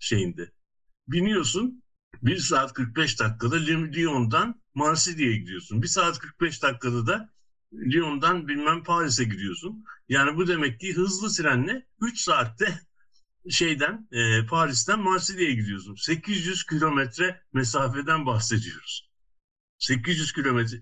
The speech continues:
Bunu uçakla, uçakla falan da gidemezsin. Yani uçakla bile çok daha uzun sürer o transferleri falan düşündüğü zaman. Tren de şehrin tam merkezine gittiği için senin bütün bu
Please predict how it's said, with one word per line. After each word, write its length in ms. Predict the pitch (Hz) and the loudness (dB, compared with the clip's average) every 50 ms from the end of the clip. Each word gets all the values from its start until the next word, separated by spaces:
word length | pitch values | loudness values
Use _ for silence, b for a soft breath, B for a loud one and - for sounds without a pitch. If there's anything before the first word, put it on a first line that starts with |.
| - | -6
Bunu 280 | - 110 123 165 175 196 | 0 2 2 2 2 2
uçakla, 600 | 175 175 139 - - 190 185 - 190 190 175 160 | 0 0 0 0 0 0 0 0 0 0 0 0
uçakla 380 | 139 113 - 190 190 185 202 170 | -2 -2 -2 -2 -2 -2 -4 -4
falan 280 | 180 180 202 208 214 190 | -2 0 0 0 0 0
da 60 | 190 | -2
gidemezsin. 560 | 165 139 117 123 107 98 87 - - - 98 98 | -2 0 0 0 0 0 -2 -4 -6 -8 -8 -6
Yani 140 | 98 120 | -4 -2
uçakla 440 | 123 113 110 165 175 170 - 185 160 | -2 0 0 0 -2 0 -2 -2 0
bile 140 | 160 170 185 | 0 -2 0
çok 260 | 180 190 180 180 - | 0 -2 -2 -2 -2
daha 140 | 170 160 160 | 0 0 0
uzun 180 | 151 143 156 156 | 0 0 -2 -2
sürer 340 | 117 - 117 101 95 92 | -2 0 0 0 0 0
o 120 | 110 123 117 | -2 -4 -6
transferleri 680 | 113 - 123 117 113 113 131 120 120 110 110 110 107 - 110 | -4 0 2 4 4 4 2 0 0 0 0 -2 -2 -2 0
falan 180 | 117 117 107 | 0 0 0
düşündüğü 420 | 98 - - 107 101 98 95 95 90 | 0 -2 -2 -2 -2 -2 -2 -4 -4
zaman. 420 | 82 87 87 98 - - - b b b b b b b b b b _ | -4 -4 -2 -2 -2 -4 -6 b b b b b b b b b b _
Tren 360 | - 139 139 170 180 196 185 | -2 0 2 4 4 4 2
de 100 | 170 185 | 2 0
şehrin 400 | 175 - 180 165 165 160 190 185 | 0 0 0 -2 0 0 -2 -2
tam 240 | 180 - 180 180 185 | 0 0 0 0 2
merkezine 500 | 180 180 175 160 160 175 151 151 165 160 | 2 0 0 0 -2 -4 -2 -2 -2 -2
gittiği 380 | 156 160 156 - - 202 233 240 | -2 -4 -8 -6 -4 -2 -2 0
için 380 | - - - 208 262 - - _ _ _ _ _ _ _ _ _ _ _ _ _ - | -2 -2 -2 -2 -2 -2 -6 _ _ _ _ _ _ _ _ _ _ _ _ _ -8
senin 520 | - - 143 147 156 175 196 214 214 - - | -2 0 0 2 2 2 0 0 -4 -8 -4
bütün 420 | 117 117 127 123 180 202 202 180 | -2 -2 0 0 0 0 0 0
bu 360 | 165 165 160 156 139 117 113 | 0 0 0 0 0 -2 -6